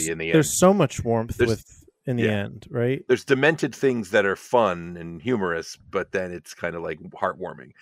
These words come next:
Speaker 2: Then you
Speaker 1: It's
Speaker 2: read Dahl's
Speaker 1: right.
Speaker 2: books, and he was a,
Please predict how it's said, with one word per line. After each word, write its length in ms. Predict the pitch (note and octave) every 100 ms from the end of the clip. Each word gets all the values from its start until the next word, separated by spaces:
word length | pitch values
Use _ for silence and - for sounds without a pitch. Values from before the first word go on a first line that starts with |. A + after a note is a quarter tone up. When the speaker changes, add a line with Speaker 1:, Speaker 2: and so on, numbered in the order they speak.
| -
Speaker 2:
Then 100 | G#2+
you 80 | D3
Speaker 1:
It's 140 | A#2 G2
Speaker 2:
read 400 | C3 B2+ G#2 E2
Dahl's 280 | G2 F2+
Speaker 1:
right. 80 | B2 A2+
Speaker 2:
books, 480 | F2+ - - - - _ _ _ _ _ -
and 100 | E2+
he 140 | F#2+
was 180 | F#2
a, 60 | D2+